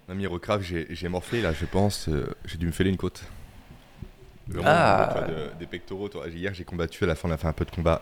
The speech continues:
Speaker 1: léger, entre guillemets. Sauf que, n'aimant pas le combat léger, j'ai combattu contre un ceinture bleue,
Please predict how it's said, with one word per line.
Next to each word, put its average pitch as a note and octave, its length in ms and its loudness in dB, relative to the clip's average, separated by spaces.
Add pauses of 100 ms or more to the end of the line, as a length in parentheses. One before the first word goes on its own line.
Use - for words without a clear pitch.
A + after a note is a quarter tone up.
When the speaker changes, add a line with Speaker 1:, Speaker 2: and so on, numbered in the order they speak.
Speaker 1:
léger, E2+ 400 4
entre E2+ 220 -2
guillemets. E2+ 240 -2 (680)
Sauf - 280 -2
que, A2 120 0
n'aimant E2+ 280 4
pas F#2 120 8
le F2+ 60 8
combat E2+ 240 4
léger, F2 320 4
j'ai F2 100 -2
combattu D2+ 300 -2
contre D#2+ 160 -4
un D2+ 40 -2
ceinture D#2+ 280 -4
bleue, F#2 200 0